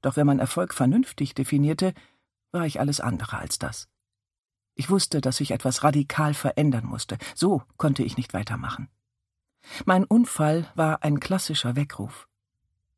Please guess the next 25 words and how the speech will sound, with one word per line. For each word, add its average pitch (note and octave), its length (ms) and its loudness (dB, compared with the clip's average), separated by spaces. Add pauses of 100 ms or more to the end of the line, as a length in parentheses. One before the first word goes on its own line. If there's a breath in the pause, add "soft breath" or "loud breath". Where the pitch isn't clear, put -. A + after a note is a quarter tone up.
(340)
Rückblickend D3+ 460 2
fallen C#3+ 260 2
mir C3 100 2
zwar A2+ 220 -4
noch A#2 140 -4
andere E3 400 4
Anlässe C3+ 380 2
ein, C#3 220 4 (220 loud breath)
zu D#3+ 100 -2
denen B2+ 260 2
ich - 160 0
eigentlich B2+ 380 2
hätte A2 160 -2
aufwachen C#3 460 2
müssen, C#3 280 4 (560 loud breath)
doch - 200 -8
das - 280 0
war D3 100 2
nicht D3+ 200 -4
geschehen. C#3 420 0 (840)
Diesmal C3+ 500 0 (240)
aber D3 220 0
war A#2+ 180 0
es B2 100 -4
soweit, A2+ 400 -4